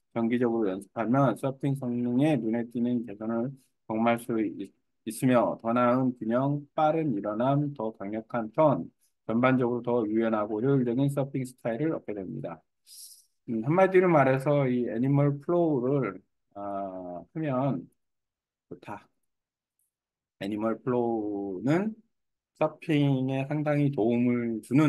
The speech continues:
운동이다. 그래서, 어, 평상시에, 어, 몇 가지 애니멀, 나한테 도움이 되는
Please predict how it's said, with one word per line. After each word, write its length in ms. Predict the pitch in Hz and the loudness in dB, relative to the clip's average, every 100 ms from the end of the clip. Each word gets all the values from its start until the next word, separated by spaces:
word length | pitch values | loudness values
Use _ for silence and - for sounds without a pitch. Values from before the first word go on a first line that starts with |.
| 101 | 2
운동이다. 640 | 98 104 95 98 98 82 _ _ _ _ _ _ _ _ _ _ _ - | -4 -8 -2 2 2 0 _ _ _ _ _ _ _ _ _ _ _ -6
그래서, 640 | 113 110 151 165 190 226 _ _ - | -4 2 6 6 4 0 _ _ -12
어, 400 | - 90 92 - _ _ - | -8 -8 -10 -16 _ _ -6
평상시에, 800 | 156 170 165 165 123 117 139 180 _ _ | -2 0 0 -2 -2 0 -2 -4 _ _
어, 140 | 120 104 | -10 -4
몇 240 | 101 113 | -2 0
가지 360 | - 160 160 151 | 4 4 4 2
애니멀, 540 | 143 113 123 123 113 | 4 2 0 0 0
나한테 460 | 92 120 143 143 147 | 2 4 4 2 -2
도움이 400 | 139 117 123 117 | -2 -2 -2 -2
되는 500 | 113 110 156 196 196 | -2 0 0 -2 -8